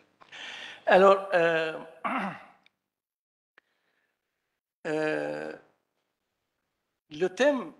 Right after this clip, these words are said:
euh, de la, de l'après-midi est entre littérature et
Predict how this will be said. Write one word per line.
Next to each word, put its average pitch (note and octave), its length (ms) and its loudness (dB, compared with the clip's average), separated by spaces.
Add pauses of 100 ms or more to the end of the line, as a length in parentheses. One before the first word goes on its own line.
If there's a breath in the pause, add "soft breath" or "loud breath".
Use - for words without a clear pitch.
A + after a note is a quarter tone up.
(120)
euh, D#3+ 360 -8
de D3 200 -4
la, D#3 380 -2
de C#3 140 -10
l'après-midi D3+ 840 -6
est D3+ 340 -6 (380)
entre E3 300 -2
littérature G#3+ 800 -4 (100)
et D#3 540 -4